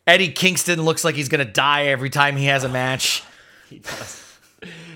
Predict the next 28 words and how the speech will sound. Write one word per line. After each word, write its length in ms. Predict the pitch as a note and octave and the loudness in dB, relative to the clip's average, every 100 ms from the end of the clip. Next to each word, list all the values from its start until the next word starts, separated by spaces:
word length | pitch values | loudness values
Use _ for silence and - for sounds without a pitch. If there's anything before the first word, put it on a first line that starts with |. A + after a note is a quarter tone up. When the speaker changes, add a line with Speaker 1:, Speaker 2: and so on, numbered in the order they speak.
| - | -20
Speaker 2:
Yeah, 120 | F#2 | -18
they're 100 | F#2+ | -18
so 220 | G2 G#2+ G#2+ | -16 -14 -14
broken. 420 | G2 F#2+ - F#2+ | -14 -12 -10 -12
It's 160 | G2 - | -12 -12
so, 220 | C3 B2+ - C3+ | -12 -12 -16 -18
it's, 200 | C3 - | -18 -20
it's 120 | - - | -20 -14
too 180 | E3 | -10
damn 200 | C#3+ A2+ | -8 -10
hot. 400 | G#2+ A#2+ C#3 A#2+ - - - - - - _ - | -10 -8 -8 -10 -14 -20 -20 -20 -20 -20 _ -8
Speaker 1:
<laughs> 500 | A#2+ - - - - | -8 -6 -10 -12 -4
Good 1200 | E3+ C#3 F3 E3 C#3 - - - - - B2+ G2 G2 | -2 -2 -6 -8 -10 -16 -14 -10 -10 -8 -8 -8 -8
Lord, 260 | A2 F#2+ | -8 -10
why 100 | G2 - | -8 -8
do 40 | |
I 100 | - | -6
have 120 | - | -8
to 80 | - | -10
be 120 | - | -12
so 240 | - - - | -6 -6 -8
fat? 440 | - A2 G2 A2+ - _ _ _ - - _ _ _ _ _ _ _ _ _ _ _ _ _ _ _ _ _ - - - - - _ - - - | -10 -8 -8 -12 -20 _ _ _ -20 -20 _ _ _ _ _ _ _ _ _ _ _ _ _ _ _ _ _ -20 -20 -20 -20 -20 _ -20 -20 2
Goto 600 | - A#3+ D#3+ - - A#3 | 6 6 4 0 2 2
<laughs> 40 | A#3+ | 2
eats 200 | A3 - | -2 0
another 320 | G3+ G3+ F#3+ | 2 2 2
dragon 500 | C#3 D#3 E3+ E3 D3 | 2 4 4 4 -2
screw. 500 | - D3+ D3 D3 | -6 -2 0 0